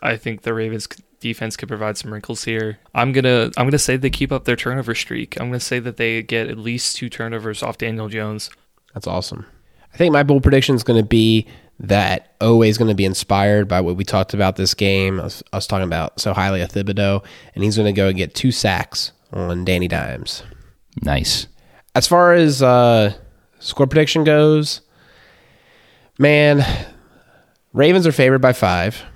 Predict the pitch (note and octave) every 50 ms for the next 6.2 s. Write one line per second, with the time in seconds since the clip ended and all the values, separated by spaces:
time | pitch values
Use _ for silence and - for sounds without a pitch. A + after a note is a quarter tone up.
0 | _ - _ _ - C3 A#2+ A2+ A2+ A#2 A#2 - - D3 C#3+ D#3 D#3 C3+ B2+ B2+
1 | B2+ B2+ B2+ B2+ B2+ C3 B2 - _ _ _ _ - G#2+ G#2 G#2 G#2 G2 - -
2 | - - B2 B2+ A#2 - A#2 G#2 G2+ - - - - - G2 - - - - _
3 | _ _ _ _ _ _ _ _ _ _ _ _ _ - F#2+ F#2 F#2 F#2 - _
4 | - - G#2+ F#2+ - A2+ G2+ F#2 G2 - F#2 E2+ F#2 F#2 F2+ F#2 F2+ G2 - _
5 | _ _ _ _ _ - A2+ - G#2 G2+ A2 A2 - G2+ - - - G2+ F2+ F2
6 | F2 E2 F2